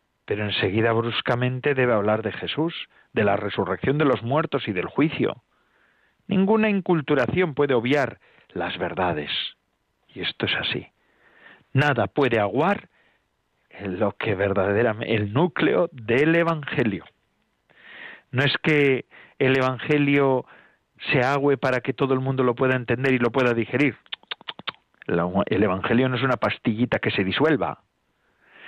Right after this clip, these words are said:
sino que los otros tienen que convertirse al Evangelio. Las otras culturas se tienen que evangelizar, hacerse al Evangelio.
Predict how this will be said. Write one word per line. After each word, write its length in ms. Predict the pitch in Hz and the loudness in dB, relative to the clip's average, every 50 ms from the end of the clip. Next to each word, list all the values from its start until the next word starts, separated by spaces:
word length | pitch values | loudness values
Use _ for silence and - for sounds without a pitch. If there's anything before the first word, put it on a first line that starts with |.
| - - - - - - - | -20 -20 -16 -10 -6 -2 0
sino 340 | 180 170 156 147 151 147 135 | 2 2 2 2 2 0 0
que 480 | - - 147 131 131 127 120 107 - - _ _ | 0 0 2 2 4 2 2 0 -2 -8 _ _
los 460 | - - 123 120 123 127 131 127 120 - - - | -8 -4 -2 0 2 2 2 2 0 -2 -2 0
otros 480 | 185 240 240 - - 123 101 - - - | 2 2 2 0 -2 -2 -2 -4 -4 -2
tienen 300 | 127 123 127 117 113 101 | 0 0 0 0 -2 -2
que 140 | - 104 | -4 -2
convertirse 600 | - 104 101 98 95 90 - 110 98 - - - | -2 0 0 0 -2 -2 -2 -2 -2 -2 0 0
al 100 | 90 90 | 0 0
Evangelio. 640 | 87 82 87 87 - - 87 82 78 73 65 67 - - - _ _ - - - - - - - | 0 0 -4 -6 -4 -2 -2 -2 -2 -2 -6 -8 -10 -14 -20 _ _ -20 -14 -10 -10 -10 -6 -2
Las 300 | - 127 113 117 - - | 0 0 0 0 0 0
otras 360 | 185 220 226 - 208 165 131 - | 0 0 2 2 0 0 -2 -2
culturas 520 | - 135 120 110 - 165 147 127 95 85 - - - - - - | -2 -2 -2 0 0 2 2 2 0 -2 -4 -10 -20 -20 -12 -4
se 120 | - 135 123 | -2 -2 0
tienen 500 | - 143 139 131 131 123 120 120 117 117 - - - _ _ - | 0 0 0 2 0 -2 -2 -4 -8 -12 -16 -20 -20 _ _ -4
que 260 | - 123 120 117 113 | 0 2 4 4 4
evangelizar, 920 | 107 104 104 101 104 92 - - 92 87 90 87 - - 98 80 - - - - _ _ _ _ _ _ _ _ _ _ _ _ _ _ _ _ _ _ _ _ _ - | 2 2 0 -2 -4 -6 -4 -4 -2 -2 -2 -4 -2 -2 -2 -2 -4 -6 -8 -14 _ _ _ _ _ _ _ _ _ _ _ _ _ _ _ _ _ _ _ _ _ -18
hacerse 720 | - - - - 160 156 - - - - - - 90 82 | -16 -6 -2 -2 0 0 -2 -4 -8 -10 -6 -2 0 0
al 180 | 78 78 80 87 | 2 2 2 0
Evangelio. 680 | 90 80 85 87 87 - - 78 73 69 - - - | 0 -2 -2 -6 -8 -8 -6 -6 -8 -8 -12 -16 -18